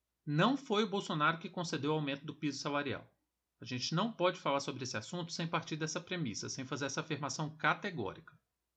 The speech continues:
O aumento do piso não tem nada a ver com ele, e inclusive vai contra toda a política educacional desempenhada pelo Ministério da Educação durante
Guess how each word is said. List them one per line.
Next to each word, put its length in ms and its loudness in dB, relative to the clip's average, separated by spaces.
O 80 4
aumento 340 4
do 120 0
piso 340 2
não 140 6
tem 180 2
nada 480 4
a 20 6
ver 200 0
com 180 -2
ele, 220 2
e 80 4
inclusive 500 0
vai 180 2
contra 320 -2
toda 440 0
a 20 0
política 460 0
educacional 500 0
desempenhada 540 0
pelo 180 0
Ministério 420 0
da 60 0
Educação 420 -2
durante 380 -2